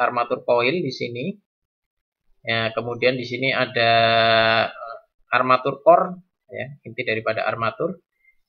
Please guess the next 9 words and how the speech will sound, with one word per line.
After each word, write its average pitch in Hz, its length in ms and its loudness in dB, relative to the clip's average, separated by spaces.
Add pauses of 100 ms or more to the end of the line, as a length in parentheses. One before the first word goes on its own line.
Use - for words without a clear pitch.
Ini 131 240 0
kita 139 240 2
tidak, 113 560 2
tidak 113 240 -4
boleh 123 240 2
terjadi 123 560 -2 (1300)
short 143 240 -2
circuit 151 480 -4 (240)
antara, 127 640 2